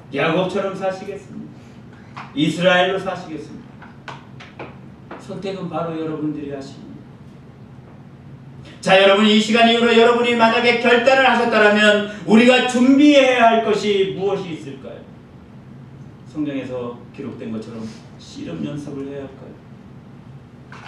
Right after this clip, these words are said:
아닙니다. 야곱의 이름을, 그 야곱의 습관을, 야곱의 성질을 버리는 훈련을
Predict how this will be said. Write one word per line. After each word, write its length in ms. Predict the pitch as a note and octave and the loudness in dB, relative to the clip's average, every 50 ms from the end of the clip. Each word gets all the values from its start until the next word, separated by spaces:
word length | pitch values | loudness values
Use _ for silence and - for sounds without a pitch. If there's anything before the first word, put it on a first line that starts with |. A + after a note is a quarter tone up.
| - - - - - - - - - - - - - - - - - - - - - - - - - - | -20 -20 -20 -20 -20 -20 -20 -20 -20 -20 -20 -20 -20 -20 -20 -20 -20 -20 -20 -20 -20 -20 -20 -20 -18 -14
아닙니다. 420 | A2 A2+ A#2 G#2+ G#2 G#2 - - - - - - - - - - - - - - - - - - - - - - - - - - - - - - - - - - - - | -10 -8 -8 -8 -8 -10 -12 -16 -18 -20 -20 -20 -20 -20 -20 -20 -20 -20 -20 -20 -20 -20 -20 -20 -20 -20 -20 -20 -20 -20 -20 -20 -20 -20 -20 -20 -20 -20 -20 -18 -12 -8
야곱의 540 | G#2+ A2+ C3+ C3+ D3 D#3+ D#3 F3+ F3+ F3 D#3+ | -6 -4 -2 0 0 0 2 0 0 2 0
이름을, 320 | C#3+ - A2 A2 G#2+ G#2 - - - - - - - - - - - - - - - - - - - | 0 0 -2 -6 -6 -6 -8 -14 -18 -20 -20 -20 -20 -20 -20 -20 -20 -20 -20 -20 -20 -20 -20 -20 -16
그 320 | - - D3 E3 F3 F#3+ | -8 -4 -2 0 2 4
야곱의 460 | G3 F3 F3+ - G#3 G#3 G#3+ A3 G#3 - | 4 4 4 6 4 4 6 4 2 0
습관을, 720 | - - - - B3 A3+ A3 - - - - - - - - - - - - - - - - - - | -2 -4 0 4 4 6 6 4 2 0 -2 -4 -8 -12 -16 -20 -20 -20 -20 -20 -20 -20 -20 -12 -8
야곱의 580 | A#2+ - - C3+ C#3 C3+ C3 B2+ B2 B2 B2 - - - - - - | -6 -4 -2 -2 -2 -2 -2 -2 -2 -4 -6 -10 -14 -20 -20 -20 -20
성질을 880 | - - - - D#3 E3+ F3 F3 F#3+ F#3+ F#3 - F3 E3+ E3 E3 D#3+ D#3+ | -20 -20 -16 -10 -8 -6 -6 -6 -8 -10 -10 -10 -10 -8 -8 -8 -8 -8
버리는 500 | D#3 - C#3+ C#3+ D3 D3 C#3 C#3 C#3+ C#3+ | -8 -6 -6 -4 -4 -4 -6 -6 -6 -8
훈련을 640 | - - D3+ C#3+ C#3 C#3 C#3 C3+ C3 C3 B2+ B2 | -8 -10 -10 -10 -10 -8 -10 -10 -10 -12 -16 -18